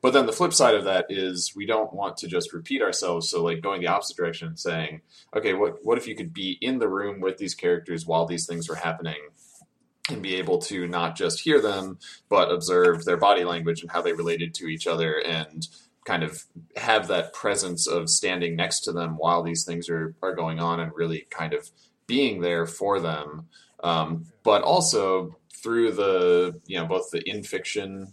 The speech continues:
kind of technology, the augmented reality technology, and the actual game mechanic systems, be able to say, "But you're not in the room with them." It isn't like a Walking Dead kind of thing where now, you know, you are choosing dialogue trees to, like,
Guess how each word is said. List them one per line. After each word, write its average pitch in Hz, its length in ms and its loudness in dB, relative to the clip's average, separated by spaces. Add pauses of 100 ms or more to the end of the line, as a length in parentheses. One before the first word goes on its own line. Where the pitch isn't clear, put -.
(120)
kind 95 160 -4
of 85 60 0
technology, 85 640 -2
the 82 100 -2
augmented 82 380 -2
reality 82 360 -2
technology, 87 720 -4
and 85 240 -2
the 78 120 -4
actual 78 400 -4
game 82 480 -4 (480)
mechanic 87 640 -4
systems, 82 760 -2 (120)
be 101 100 4
able 85 140 2
to 82 80 -2
say, 82 320 2
"But 113 160 4
you're 123 80 0
not 123 260 4
in 131 140 0
the 107 100 2
room 101 200 0
with 95 180 -6
them." 92 200 0
It 87 60 -4
isn't 101 280 -4
like 87 200 -2
a 85 80 0
Walking 90 400 2
Dead 85 320 -2
kind 82 160 -4
of 78 80 -12
thing 80 300 -4
where 78 260 -4
now, 82 560 0 (220)
you 90 120 -2
know, 73 280 -4 (120)
you 92 240 0
are 80 180 2
choosing 85 420 -4
dialogue 78 420 0
trees 82 360 -2
to, 76 160 -2
like, 76 200 -4